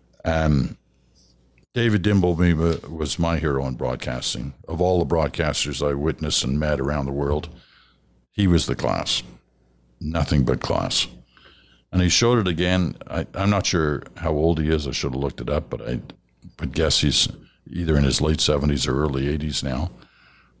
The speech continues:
And the B B C brought him back to do part of the coverage on Monday, the part in Windsor Castle. And, uh, he was, as he always is, fantastic.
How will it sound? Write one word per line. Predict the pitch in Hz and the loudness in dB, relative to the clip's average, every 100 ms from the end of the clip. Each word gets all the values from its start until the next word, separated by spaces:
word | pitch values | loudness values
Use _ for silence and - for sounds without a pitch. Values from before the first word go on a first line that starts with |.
| _ _ - - | _ _ -18 -4
And | 87 82 76 | 0 4 4
the | 67 | 2
B | 69 90 | 2 2
B | 78 | 4
C | 76 82 | 2 2
brought | 73 76 78 | 2 2 2
him | 76 | 0
back | 69 73 76 - | 0 0 -2 -4
to | 76 | -4
do | 73 73 | 0 -2
part | - - 101 101 | -2 -2 -2 0
of | 69 | -4
the | 69 | -6
coverage | - 64 55 58 | -2 -2 -2 -6
on | 73 64 | -4 -4
Monday, | 62 64 - 73 - - _ | -4 -6 -6 -8 -10 -16 _
the | - | -16
part | - 67 65 - | -6 -2 0 -2
in | 78 65 | -2 -2
Windsor | 65 69 - - | 2 2 2 0
Castle. | - 67 - - - - _ - - - _ | -2 0 0 -2 -4 -14 _ -20 -20 -20 _
And, | - 85 71 62 - - - - | -2 2 2 2 -2 -10 -12 -16
uh, | - 82 64 57 55 - - _ - - | -10 -2 2 2 0 -4 -16 _ -20 -2
he | 98 | 2
was, | 87 73 67 69 - | 4 4 4 2 0
as | 73 73 | 0 2
he | 71 | 4
always | 65 64 58 - | 2 2 0 -2
is, | - 50 - - - - _ _ | -4 -4 -4 -4 -8 -20 _ _
fantastic. | - 71 58 62 53 - - | -4 -2 0 0 0 -2 -4